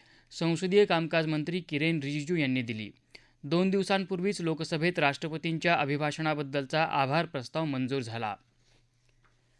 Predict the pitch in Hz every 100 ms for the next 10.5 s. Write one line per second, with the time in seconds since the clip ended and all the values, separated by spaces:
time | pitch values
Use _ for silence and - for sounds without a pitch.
0 | _ _ _ _ _ _ _ - 175 185
1 | - 214 240 - 202 208 202 190 180 170
2 | 170 175 170 190 196 160 156 170 165 165
3 | 175 156 160 156 151 143 143 185 170 156
4 | 165 151 - 147 151 160 170 180 151 151
5 | 165 - - 147 123 131 190 185 156 160
6 | 147 143 160 165 143 135 156 - 135 120
7 | 120 113 113 104 _ _ - _ _ 170
8 | 180 180 175 165 175 160 151 151 170 147
9 | 147 - 151 - 180 151 143 151 147 151
10 | 156 151 139 -